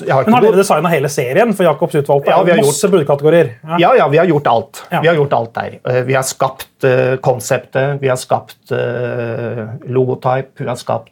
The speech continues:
Speaker 1: design, vi har skapt, eh, vi har tegnet typografien som, eh, de bruker.
Speaker 2: Hvorfor er det svart? Er det fordi det skal være mer luksus?
Speaker 1: Nei, jo, altså, når jeg snakker om å dekode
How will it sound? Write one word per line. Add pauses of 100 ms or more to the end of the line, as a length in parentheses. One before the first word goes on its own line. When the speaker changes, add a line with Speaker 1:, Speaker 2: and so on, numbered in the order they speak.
Speaker 1:
design,
vi
har
skapt,
eh, (240)
vi
har
tegnet
typografien
som,
eh,
de
bruker.
Speaker 2:
Hvorfor
er
det
svart?
Er
det
fordi
det
skal
være
mer
luksus?
Speaker 1:
Nei,
jo, (140)
altså,
når
jeg
snakker
om
å
dekode